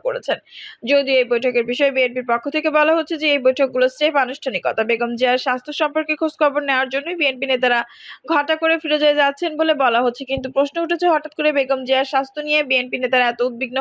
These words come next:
হলেন কেন? যে বিএনপি নেতাদের এভারকেয়ার হাসপাতালে চিকিৎসাধীন অবস্থায় খালেদা জিয়াকে দেখতে যেতে দেখা যাওয়া হয়নি, তারা এখন ঘন ঘন ফিরোজায় যাচ্ছেন স্বাস্থ্যের খোঁজ খবর নিতে। যে বিএনপি নেতাদেরকে এভারকেয়ার হাসপাতালে চিকিৎসাধীন অবস্থায় খালেদা জিয়াকে দেখতে যেতে দেখা যায়নি, তারা এখন ঘন ঘন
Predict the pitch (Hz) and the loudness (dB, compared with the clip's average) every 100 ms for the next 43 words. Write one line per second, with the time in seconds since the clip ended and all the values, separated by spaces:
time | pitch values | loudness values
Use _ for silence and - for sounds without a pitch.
0 | 277 254 254 262 220 104 - - - - | 0 0 -2 -2 -2 -6 -14 -20 -20 -20
1 | - 269 285 311 311 330 330 330 320 302 | -4 0 2 0 -2 -2 -2 0 2 2
2 | 285 320 311 311 302 - 285 285 285 269 | 2 0 0 -2 -2 -2 -2 -2 -4 -4
3 | 285 254 269 254 247 262 262 254 240 240 | -4 -2 0 2 2 2 0 2 2 2
4 | 247 240 233 247 254 262 254 240 254 240 | 0 0 0 -2 -2 0 2 0 0 0
5 | 240 233 262 285 277 294 392 - - - | 2 2 2 0 0 0 -2 -10 -14 -6
6 | 294 277 285 311 294 294 277 294 339 359 | -2 0 0 -2 0 2 2 0 -2 0
7 | 359 320 302 302 294 294 349 320 285 - | 0 2 2 2 0 0 -2 0 0 -2
8 | 262 285 - 247 233 226 208 - 143 - | -2 -4 0 -2 0 -4 -4 -2 -2 -2
9 | - 302 311 330 339 381 359 359 349 349 | -2 0 2 0 0 0 0 0 0 2
10 | 359 330 339 339 339 320 320 330 311 311 | 2 2 0 0 -2 -2 -2 -2 -2 -2
11 | 330 339 339 381 339 330 285 320 330 330 | -2 -2 0 0 2 0 2 0 0 0
12 | 302 277 269 262 285 247 277 277 320 320 | 0 2 2 2 0 0 -2 -2 -2 0
13 | 294 269 285 254 247 285 415 294 254 254 | 0 0 0 0 0 0 2 2 2 0
14 | 262 285 254 262 | 0 0 0 -2